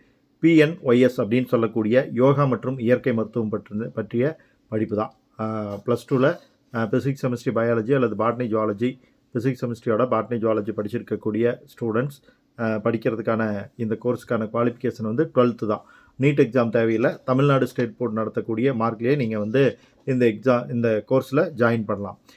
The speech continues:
இதற்கான லாஸ்ட் டேட் ஏற்கனவே அறிவிக்கப்பட்டிருந்த போதும், மாணவர்கள் பெற்றோர்களிடமே வந்து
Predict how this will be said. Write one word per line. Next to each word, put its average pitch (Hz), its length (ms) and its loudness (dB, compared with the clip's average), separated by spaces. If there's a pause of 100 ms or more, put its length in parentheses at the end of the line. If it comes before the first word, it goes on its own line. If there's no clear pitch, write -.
(160)
இதற்கான 175 340 6
லாஸ்ட் 160 320 6
டேட் 175 180 4
ஏற்கனவே 151 340 4
அறிவிக்கப்பட்டிருந்த 135 680 2
போதும், 120 260 0
மாணவர்கள் 131 440 0
பெற்றோர்களிடமே 120 720 -2
வந்து 113 460 -2